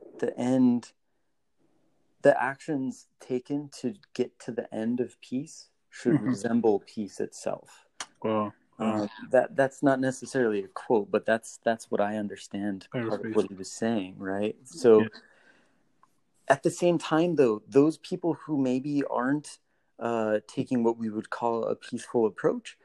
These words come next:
Speaker 1: I wouldn't want to just di-, di-, discount what's going on either. I think we need to ask ourselves,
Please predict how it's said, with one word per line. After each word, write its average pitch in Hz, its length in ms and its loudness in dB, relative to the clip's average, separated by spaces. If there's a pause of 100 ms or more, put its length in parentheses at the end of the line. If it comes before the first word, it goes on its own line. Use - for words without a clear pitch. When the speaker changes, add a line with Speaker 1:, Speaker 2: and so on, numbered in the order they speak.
(360)
Speaker 1:
I 156 60 4
wouldn't 170 340 2
want 147 240 2
to 151 100 -4
just 131 300 -2 (400)
di-, 131 220 2 (260)
di-, 113 380 4 (320)
discount 135 680 -6
what's 120 220 0
going 110 360 -2
on 131 280 -6
either. 127 340 0
I 95 80 -8
think - 260 -4
we 135 100 0
need 117 180 2
to 107 160 0
ask 117 280 -4
ourselves, 113 540 2